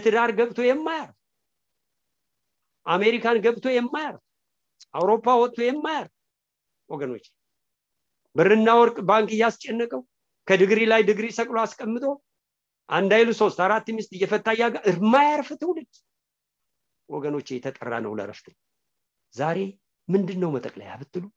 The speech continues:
እረፉ ወገኖቼ፣ እንረፍ። ዛሬ ብዙ ክርስቲያኖች ወደ ክርስቶስ መጥተን አላረፍም ወገኖቼ። ወደ ክርስቶስ መጥቶ ሰው ካላረፈ ሌላ ነገር በዚህ ምድር የሚያሳርፈው የለም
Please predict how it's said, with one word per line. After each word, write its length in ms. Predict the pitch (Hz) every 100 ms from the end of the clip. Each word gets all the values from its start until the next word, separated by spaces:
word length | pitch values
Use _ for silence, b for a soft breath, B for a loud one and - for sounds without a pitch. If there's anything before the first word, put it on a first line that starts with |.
| _ _ _ -
እረፉ 260 | 107 87 _ _ _ _ _ _ _ _ _ _ _
ወገኖቼ፣ 340 | - 107 113 -
እንረፍ። 400 | 127 127 117 87 _ _ _ _ _ _ _ _ _ _ _ _ _ _
ዛሬ 180 | 127 147 156 -
ብዙ 400 | 147 107 - - 285 349 -
ክርስቲያኖች 640 | - - 165 156 190 190 _ _ _ _ _ _ _ _
ወደ 160 | 123 139 165
ክርስቶስ 380 | 175 - 180 -
መጥተን 380 | 147 - - -
አላረፍም 520 | 104 98 - - _ _ _ _ _ _ _ _ _ _ -
ወገኖቼ። 480 | 127 147 175 175 - 190
ወደ 240 | 127 131 156
ክርስቶስ 460 | 196 185 - 208 -
መጥቶ 320 | 151 156 - 180
ሰው 180 | - 156
ካላረፈ 520 | 139 139 127 127 127 - - _ -
ሌላ 280 | 127 151 156 175 - 131
ነገር 260 | 131 127
በዚህ 260 | 113 123 117
ምድር 220 | 117 107 113
የሚያሳርፈው 640 | 117 104 101 95 - -
የለም 200 | 85